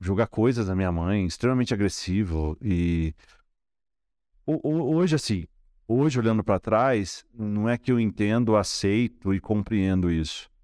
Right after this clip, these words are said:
Mas eu entendo o contexto, entende? Assim, o, o meu pai foi criado daquela forma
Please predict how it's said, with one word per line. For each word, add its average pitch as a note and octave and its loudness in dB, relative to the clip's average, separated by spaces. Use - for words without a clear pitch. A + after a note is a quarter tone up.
Mas A2+ 2
eu B2+ 0
entendo C3 0
o B2 0
contexto, A2 0
entende? F#2+ 0
Assim, G2 -2
o, G2+ -8
o G2+ -6
meu G#2+ 0
pai C3 2
foi A2+ -2
criado F#2 2
daquela F#2+ 0
forma G2+ 0